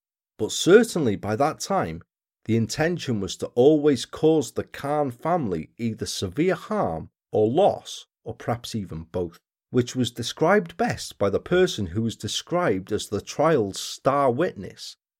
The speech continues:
twenty-one-year-old Sundar Kutan. Convicted fraudster Kutan, who was facing no charges relating to the fire, and who also hailed from Letchworth, told the trial that he'd decided to give evidence against the six accused because killing children,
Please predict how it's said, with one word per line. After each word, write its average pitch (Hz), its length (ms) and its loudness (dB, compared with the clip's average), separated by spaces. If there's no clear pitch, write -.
twenty-one-year-old 131 1120 2
Sundar 123 560 -2
Kutan. 90 560 -8
Convicted 214 580 2
fraudster 240 600 2
Kutan, 117 680 -2
who 107 60 -2
was 110 160 0
facing 160 500 2
no 175 160 6
charges 226 680 2
relating 175 460 2
to 160 140 -2
the 98 100 -2
fire, 80 400 -4
and 113 120 2
who 127 80 6
also 196 400 6
hailed 131 400 0
from 131 200 -2
Letchworth, 160 720 -2
told 233 280 10
the 254 120 2
trial 113 380 4
that 95 160 0
he'd 117 180 -2
decided 151 640 0
to 104 100 -6
give 180 240 2
evidence 196 480 2
against 156 520 0
the - 80 0
six - 360 -4
accused 87 500 -6
because 95 320 -8
killing 202 400 2
children, 202 640 0